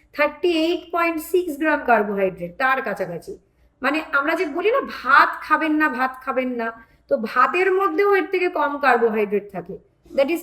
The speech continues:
twenty point eight গ্রাম কার্বোহাইড্রেটের কাছাকাছি। তো এই হিসেবটা করে খেলে আশা করি এবার থেকে এটা মাথায় রাখবেন।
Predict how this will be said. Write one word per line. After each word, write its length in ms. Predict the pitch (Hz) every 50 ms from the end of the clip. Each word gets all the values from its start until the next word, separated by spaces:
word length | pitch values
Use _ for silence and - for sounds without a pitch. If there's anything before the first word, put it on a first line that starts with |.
| - 311
twenty 360 | 311 311 320 311 - 359 359 -
point 400 | 339 330 339 339 359 403 - - - _ _ _ _ _ _ _ -
eight 280 | 294 311 320 269 269
গ্রাম 280 | 240 294 294 285 277 262
কার্বোহাইড্রেটের 720 | 269 240 220 220 220 214 208 220 208 202 214 202 202 196
কাছাকাছি। 540 | 185 202 190 - 190 175 165 160 - - - - _ _ _ _ _ _ _ _ _ _ _ _ _ _ _ _ _ _ _ _ _ _ _ _ _ -
তো 320 | 294 302 302 311 311 320 311 - - - _ _ _ _ _ _ -
এই 240 | - 320 339 370 381
হিসেবটা 500 | 320 330 349 339 - 403 392 - 403 403
করে 240 | 403 403 381 381 381
খেলে 340 | 381 - - 370 339 359 339
আশা 240 | - 294 - 349
করি 520 | 330 - 349 320 320 339 330 - - - _ -
এবার 220 | 277 269 294 294 294 -
থেকে 320 | - 311 311 311 302 302 - - - _ -
এটা 300 | 277 - 285 277 269 262 262
মাথায় 380 | 240 233 233 - 302 311 294
রাখবেন। 340 | 254 190 170 170 165 170